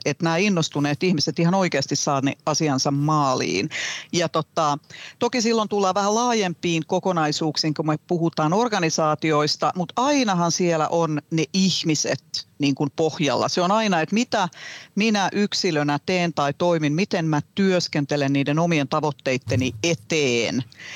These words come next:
jotta mä saavutan ne siinä tietyssä ajassa. Ja sitten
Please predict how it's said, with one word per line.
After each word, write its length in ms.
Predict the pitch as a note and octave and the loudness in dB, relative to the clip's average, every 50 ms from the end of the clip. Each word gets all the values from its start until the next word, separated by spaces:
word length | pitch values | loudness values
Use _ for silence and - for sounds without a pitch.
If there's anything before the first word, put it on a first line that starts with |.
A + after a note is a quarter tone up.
| - - - - - | -16 -18 -14 -4 -2
jotta 440 | F#3 F#3 F3 - _ _ - C3 B2+ - - _ _ - | 0 0 -2 -4 _ _ -4 -4 -4 -4 -10 _ _ -2
mä 180 | D3 C3 - - | -2 -2 -2 -2
saavutan 640 | - - - F3 E3 D#3 D3 C3+ C#3 - C3+ C3 B2 A#2+ | -4 -2 0 2 2 2 0 -2 -2 -2 -2 -2 0 -2
ne 120 | A#2+ B2+ C#3+ | -2 -2 -2
siinä 260 | - - C#3+ B2+ C3 | -2 -2 0 0 0
tietyssä 440 | - C#3+ C3 - C#3 - - A#3 B3 | 0 -2 -2 -2 -2 -2 0 0 2
ajassa. 420 | C#4+ C#4+ B3+ G3+ - - - F3+ | 2 2 0 0 0 -2 0 0
Ja 140 | E3 D#3+ E3 | 0 0 0
sitten 360 | - - E3+ - - D#3+ C3+ | -2 -4 -6 -4 -4 -4 -4